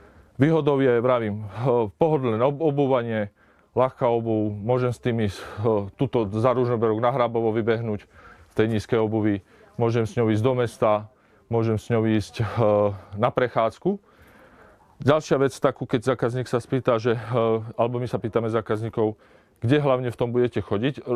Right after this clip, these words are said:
sú ešte veľmi dôležité podrážky. Rozdeľuje sa niekoľko typov podrážok, sú proste podrážky s mäkkším povrchom,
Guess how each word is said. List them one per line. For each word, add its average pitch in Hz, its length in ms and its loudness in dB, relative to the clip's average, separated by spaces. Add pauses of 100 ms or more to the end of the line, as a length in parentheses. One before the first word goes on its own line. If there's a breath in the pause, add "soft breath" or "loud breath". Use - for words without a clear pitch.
sú 120 440 -2
ešte 117 200 -2
veľmi 120 240 0
dôležité 107 480 0
podrážky. 101 600 -2 (800 loud breath)
Rozdeľuje 127 400 2
sa 123 120 -2
niekoľko 120 400 -2
typov 117 320 -4
podrážok, 113 520 -2
sú 113 120 -10
proste 110 320 -4
podrážky 110 600 -2
s 95 80 -4
mäkkším 117 400 -2
povrchom, 117 600 -2